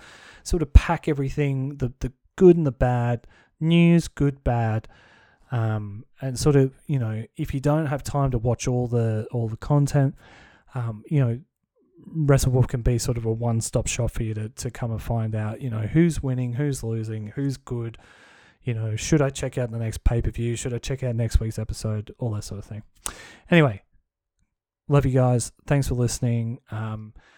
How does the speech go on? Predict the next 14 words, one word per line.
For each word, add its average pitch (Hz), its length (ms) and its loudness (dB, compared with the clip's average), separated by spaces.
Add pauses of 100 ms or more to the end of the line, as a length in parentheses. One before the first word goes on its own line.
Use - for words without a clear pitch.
(280)
subscribe. - 840 -2
We're 135 80 2
now 135 220 2
hosted 135 420 2
by, 117 640 0 (220)
uh, 101 120 -10
well, 104 120 -12
I'm 117 80 -6
now 123 180 -2
hosted 127 400 -2
by 113 200 0
Spotify. 147 600 0 (1080)
Um, 117 320 -2
so, 110 360 -2